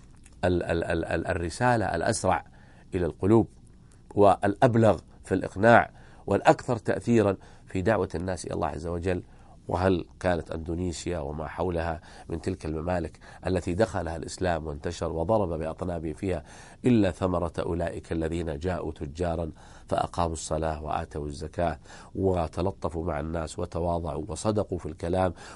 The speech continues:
وأدوا الأمانة وسلموا من الخيانة وأوفوا بالعهود والعقود، فأحبهم الناس فاعتنقوا الإسلام وتبعهم ذلك بعد أن كانوا من قبل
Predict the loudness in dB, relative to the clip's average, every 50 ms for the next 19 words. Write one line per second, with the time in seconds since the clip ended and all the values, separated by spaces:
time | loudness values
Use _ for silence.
0 | -10 -2 0 2 2 2 0 -2 -2 -2 -2 0 2 2 2 2 0 0 -2 -4
1 | -4 -2 -2 -2 -2 -4 -4 -6 -6 0 0 2 2 2 0 0 -2 -2 -2 -2
2 | -2 -2 -4 -4 -4 -2 0 0 0 0 -2 -2 -4 -8 -12 -18 -14 -10 -2 0
3 | 0 2 0 -2 -2 2 2 2 2 2 2 0 0 0 0 -2 -2 -4 -2 -2
4 | -2 -2 -2 -4 -4 -6 -8 -6 -4 -2 -4 -4 -4 -8 -8 -8 -6 -6 -6 -4
5 | -4 -6 -6 -6 -8 -8 -8 -8 -8 -6 -6 -6 -6 -4 -4 -2 -2 -2 -2 0
6 | 0 0 0 -2 -6 -14 -6 -2 0 0 0 -2 -4 -2 0 2 2 2 0 -4
7 | -10 -12 -8 -4 -4 -4 -2 -2 -4 -6 -6 -8 -4 -4 -4 -4 -4 -6 -6 -6
8 | -6 -6 -6 -8 -8 -10 -10 -8 -6 -6 -6 -6 -6 -8 -4 -4 -2 0 0 -2